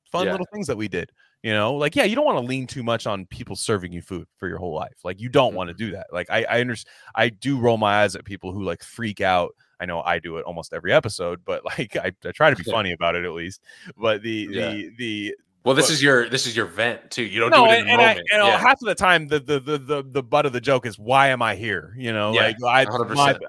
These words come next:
Speaker 1: my, I'm
Speaker 2: Larry
Speaker 1: an idiot.
Speaker 2: David. Yeah,
Speaker 1: Yeah,
Speaker 2: yeah.
Speaker 1: like, "I'm, I'm so fucking stupid. I shouldn't have done that. Like, why
Speaker 2: Yeah.
Speaker 1: did I come to the public market?"
Speaker 2: Yeah.
Speaker 1: And, uh, no, I mean, the public market actually was really fun.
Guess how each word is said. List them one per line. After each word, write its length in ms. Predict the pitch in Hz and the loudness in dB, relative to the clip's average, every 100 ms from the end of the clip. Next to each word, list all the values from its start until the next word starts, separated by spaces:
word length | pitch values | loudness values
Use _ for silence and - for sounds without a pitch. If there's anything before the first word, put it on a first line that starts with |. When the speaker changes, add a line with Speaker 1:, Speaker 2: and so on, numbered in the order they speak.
| - | 2
Speaker 1:
my, 80 | 135 | 4
I'm 60 | |
Speaker 2:
Larry 200 | 127 131 | 6 6
Speaker 1:
an 60 | 135 | 6
idiot. 200 | 139 95 | 4 4
Speaker 2:
David. 180 | 85 85 | -2 -4
Yeah, 120 | 110 | 0
Speaker 1:
Yeah, 280 | 104 95 101 | 0 0 -2
Speaker 2:
yeah. 60 | |
Speaker 1:
like, 180 | 101 117 - | 0 0 2
"I'm, 340 | 139 147 139 120 117 | 4 4 0 -8 -4
I'm 260 | 123 120 | -4 -4
so 240 | 113 131 120 | -4 -4 -2
fucking 300 | 120 107 107 | -4 -6 -10
stupid. 340 | - 110 98 | -12 -8 -6
I 60 | 90 | -6
shouldn't 240 | 107 98 | -10 -14
have 80 | 90 | -8
done 200 | 98 87 | -8 -8
that. 220 | 82 78 | -12 -10
Like, 180 | 92 92 | -8 -6
why 140 | 101 104 | -2 0
Speaker 2:
Yeah. 40 | |
Speaker 1:
did 80 | 104 | 0
I 80 | 98 | -6
come 240 | - 98 95 | -6 -12 -14
to 100 | 92 | -20
the 80 | |
public 300 | 95 92 87 - | -14 -14 -14 -12
market?" 320 | 85 80 90 _ _ - 104 | -12 -12 -18 _ _ -20 -10
Speaker 2:
Yeah. 180 | 104 117 | -4 -2
Speaker 1:
And, 220 | 110 107 | -2 -4
uh, 300 | 98 87 85 | -4 -4 -6
no, 140 | 104 80 | -6 -4
I 140 | 87 | -6
mean, 160 | 98 98 | -6 -4
the 80 | |
public 200 | 196 175 | 0 2
market 300 | 135 120 104 92 | 0 -4 -4 -4
actually 260 | 95 90 | -6 -10
was 140 | 85 - | -20 -12
really 220 | 80 80 | -12 -12
fun. 200 | - | -20